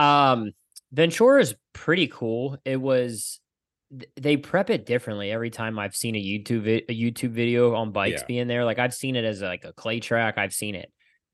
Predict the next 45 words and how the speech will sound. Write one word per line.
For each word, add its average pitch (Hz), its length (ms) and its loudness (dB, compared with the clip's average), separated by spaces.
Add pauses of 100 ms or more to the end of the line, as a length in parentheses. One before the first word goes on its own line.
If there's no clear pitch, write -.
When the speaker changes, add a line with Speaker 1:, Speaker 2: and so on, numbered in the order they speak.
(120)
Speaker 1:
cushiony. 127 640 2
I 123 120 0
thought 196 220 4
last 120 340 -2
year 147 240 2
it, 123 180 -2
it 123 100 -6
looked 117 220 -6
really 131 440 -2
fun 127 560 -6 (460)
when 127 140 -2
they 117 120 -4
started 123 460 0
the 156 80 0
day, 160 440 0
but 123 180 -4
then 127 140 -2
the 120 120 -2
end 147 100 -2
of 156 60 -2
the 110 100 -6
day, 107 320 -2
it 104 300 -10
kinda 156 240 -6
got 92 260 -6
really 98 400 -4 (200)
dry 104 420 0
and 90 160 -4
skittery 104 600 -4
and 92 200 -10
Speaker 2:
Yeah. 65 120 -14 (420)
Speaker 1:
not 143 200 6
super 131 320 6
awesome. 127 380 4
Uh, 123 280 4
to 139 100 0
be 123 100 4
honest, 135 380 2
our, 117 420 0
our 120 160 -2
poll 143 300 0
we 123 120 -2
did 110 460 -4
where 113 220 -4
we 113 400 -4